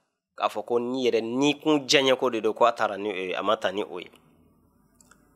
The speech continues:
Dalilu bɛ a la, u bolo, ni Kira sallallahu alayhi wa sallam ka kumakan ɲɛ. Dalilu bɛ a la, u bolo, ni Alqur'anu baara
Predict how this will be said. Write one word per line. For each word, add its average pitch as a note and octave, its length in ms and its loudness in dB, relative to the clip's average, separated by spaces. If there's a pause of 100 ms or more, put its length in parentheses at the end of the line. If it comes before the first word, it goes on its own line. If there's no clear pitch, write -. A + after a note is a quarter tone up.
(420)
Dalilu A2 340 2
bɛ D3 160 6
a A#2+ 80 2
la, A#2+ 300 2 (920)
u B2 80 0
bolo, C3+ 400 4 (880)
ni C3+ 220 4
Kira D3 200 6
sallallahu C3+ 440 4
alayhi B2+ 140 2
wa - 100 -4
sallam C3 140 2
ka A#2 120 0
kumakan D3 480 2
ɲɛ. F2 100 -10 (760)
Dalilu B2+ 340 -4
bɛ D#3+ 200 4
a C#3+ 100 6
la, B2+ 260 2 (560)
u C3+ 100 -2
bolo, D#3 380 4 (640)
ni G3 320 4
Alqur'anu D3 520 4 (100)
baara D3 500 4